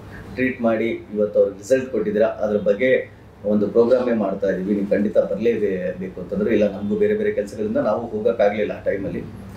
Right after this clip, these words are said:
But ಅದನ್ನ ಪ್ರೋಗ್ರಾಮನ್ನ ಅವ್ರನ್ನೆಲ್ಲ ಕರೆದು ಅದನ್ನ program ಮಾಡಿದಾಗ ನಿಜವಾಗ್ಲೂ ಹೇಳ್ತೀನಿ, mostly ಕರ್ನಾಟಕ ಜನತೆ ಅವತ್ತೆಲ್ಲ ಖುಷಿ ಪಟ್ಟಿರ್ತಾರೆ. First episode ನೋಡಿದವರು ಪ್ರತಿಯೊಬ್ರು ಅತ್ತಿಯರೇ,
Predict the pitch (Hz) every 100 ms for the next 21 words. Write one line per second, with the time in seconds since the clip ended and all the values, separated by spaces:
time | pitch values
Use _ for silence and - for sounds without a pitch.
0 | - - - 135 143 135 135 131 127 127
1 | 135 135 127 123 117 110 110 110 123 117
2 | 131 131 113 107 95 120 113 123 113 107
3 | 113 117 101 117 104 - - - - -
4 | - - 131 139 180 175 180 156 151 147
5 | 131 139 - - 120 139 - 160 139 143
6 | 147 127 110 123 127 113 113 104 95 -
7 | - - - - - - 143 - 170 170
8 | 180 175 156 156 151 151 135 113 - 135
9 | - 196 185 202 214 - - 156 131 -